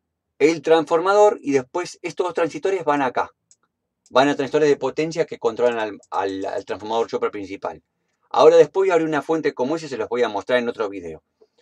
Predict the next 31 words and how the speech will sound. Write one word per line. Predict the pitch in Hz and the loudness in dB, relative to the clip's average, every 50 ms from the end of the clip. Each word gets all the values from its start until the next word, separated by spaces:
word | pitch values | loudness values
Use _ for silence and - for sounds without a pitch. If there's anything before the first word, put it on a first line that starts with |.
| _ _ _ _ - | _ _ _ _ 0
Pero | 101 110 113 | 4 6 6
eso | 139 156 170 160 202 | 6 4 2 0 -4
es | 196 | 0
para | - 175 160 143 - | 0 2 0 0 0
que | 143 135 | -2 -4
entiendan | 135 127 147 147 151 151 151 143 143 139 _ _ _ _ _ _ _ _ _ _ _ _ _ _ _ _ _ _ _ _ _ _ _ _ _ _ _ _ _ _ _ _ _ - | -2 -2 -2 -2 4 4 4 2 2 -4 _ _ _ _ _ _ _ _ _ _ _ _ _ _ _ _ _ _ _ _ _ _ _ _ _ _ _ _ _ _ _ _ _ -2
cómo | - 170 156 160 175 190 | 8 8 8 8 8 2
sería | - 180 160 175 175 | 0 2 2 4 4
el | 160 147 | 6 4
esquema | 131 - - 185 190 185 180 | 2 2 2 2 2 2 0
y | 156 | -2
cómo | - 160 156 151 147 | 0 0 2 2 2
interpretarlo, | 131 123 - - 113 123 - 151 123 107 104 104 | 0 0 0 -2 -2 0 2 2 2 2 0 -4
¿no? | 107 123 | -4 -4
Yo | 127 - 151 | 0 0 2
agarré | 147 143 139 139 | 4 4 4 2
una | 151 143 135 | 2 -2 -2
fuente | - 156 156 147 143 | -2 -4 -2 -2 -2
que | 127 | -2
es | 135 - | -2 -4
un | 143 127 123 | -6 -6 -2
poco | 139 143 - 151 | -2 0 0 0
más | 139 139 135 | -2 -2 -6
compleja, | - 135 131 131 156 170 - 139 123 | -4 -6 -6 -4 -6 -6 -4 -4 -6
que | 113 107 | -6 -6
tiene | 117 127 120 | -6 -6 -6
un | 113 | -4
poco | - 127 127 135 | -4 -6 -4 -2
más | 131 131 123 | -2 -2 -2
de | 120 113 | -4 -4
cosas | - 139 131 123 - 123 123 - _ | 0 0 0 0 0 -4 -4 -4 _